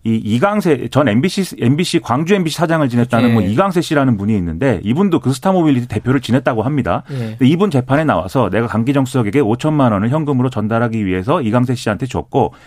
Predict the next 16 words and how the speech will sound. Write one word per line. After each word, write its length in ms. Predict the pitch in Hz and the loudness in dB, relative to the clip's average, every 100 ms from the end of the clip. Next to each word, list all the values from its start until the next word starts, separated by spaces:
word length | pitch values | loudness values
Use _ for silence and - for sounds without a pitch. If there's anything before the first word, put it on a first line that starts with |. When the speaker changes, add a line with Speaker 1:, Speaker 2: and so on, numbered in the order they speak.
| _ - | _ 0
Speaker 1:
이강세 320 | 127 139 131 | 2 2 0
씨로부터 600 | 131 120 98 - 147 202 - - | 0 -2 -4 -2 -2 -2 -10 0
전달했다라는 840 | 120 139 147 190 240 240 220 185 | 2 2 0 2 2 4 2 -2
취지의 400 | 165 127 135 123 | -4 0 2 4
얘기를 280 | 104 113 165 | 2 0 0
들었다라고 600 | - 147 190 175 143 135 | 0 0 2 0 0 -2
증언을 380 | 127 117 110 127 | 0 0 0 0
했는데 480 | 113 82 110 101 - - _ | 0 0 0 -2 -4 -20 _
강기정 460 | - 156 170 170 147 | -4 0 2 2 2
전 120 | 143 | 0
수석 220 | 127 139 | -2 -4
측에는 320 | 139 123 147 | -2 0 0
그런 240 | - 131 143 | 2 2 2
건 100 | 139 | 0
사실 280 | - 175 202 | -2 0 0
무근이고 640 | 101 104 113 90 143 | 0 0 0 2 0